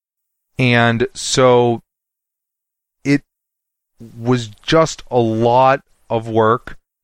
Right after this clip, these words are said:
for very incremental gains with the trading. And if you did not get everything done with your planning of s-, series of picking things up, and 'cause if you're,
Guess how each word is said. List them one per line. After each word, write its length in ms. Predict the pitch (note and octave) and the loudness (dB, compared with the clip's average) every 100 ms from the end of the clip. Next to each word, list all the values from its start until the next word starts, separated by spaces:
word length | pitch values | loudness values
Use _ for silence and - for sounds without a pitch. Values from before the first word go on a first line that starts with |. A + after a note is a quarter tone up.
| - | -8
for 160 | - | -4
very 280 | A#2 A#2+ B2 | 0 0 0
incremental 600 | B2 A#2+ C3 A#2 A2+ A2 | -4 -4 -2 -2 0 -2
gains 640 | G#2 G#2 C#3+ G#3 G#3+ - - _ _ - - | 0 0 0 -2 -4 -8 -12 _ _ -20 -4
with 240 | C3+ - | -2 -2
the 80 | D#3+ | -6
trading. 800 | - D#3+ E3 F3+ F#3+ G3+ G3+ G3 _ _ _ _ _ | -4 -2 0 0 -2 -6 -10 -16 _ _ _ _ _
And 580 | D3+ D3+ D3 D3 C#3+ D3 - _ | -2 2 2 0 -2 -4 -6 _
if 320 | D#3+ D#3+ - - | 0 0 -2 -18
you 800 | C3+ C#3+ D3+ C#3+ C#3+ C#3 C3+ C3 - _ _ _ _ _ _ _ | -12 -4 0 2 2 2 0 -4 -12 _ _ _ _ _ _ _
did 220 | - D3+ D3+ | -2 0 0
not 440 | E3 E3+ E3 B2+ | 0 0 -2 -6
get 220 | C3+ D3 | -2 -2
everything 560 | C#3 C3+ D3 D3 D3 C3 | -2 -2 -2 -4 -4 -2
done 320 | B2+ C3+ E3+ | 0 0 0
with 160 | D#3+ B2+ | -4 -2
your 200 | B2+ A#2+ | -2 -2
planning 580 | - - C3 C3 C3+ | -8 -4 0 0 0
of 80 | B2+ | -2
s-, 80 | - | -4
series 640 | - - - C3+ C3+ C3 | -12 -10 -4 0 2 0
of 200 | B2+ A#2+ - | -2 -4 -6
picking 340 | C#3+ C#3+ C3+ | -6 -4 -2
things 280 | C#3+ C3 B2 | -2 -2 0
up, 360 | B2+ C3 - | 0 0 -4
and 260 | A#2+ A2+ A2 | -8 -6 -8
'cause 160 | D3 D#3+ | -6 -6
if 220 | - G#3+ | -6 0
you're, 260 | G#3 F3+ | 2 2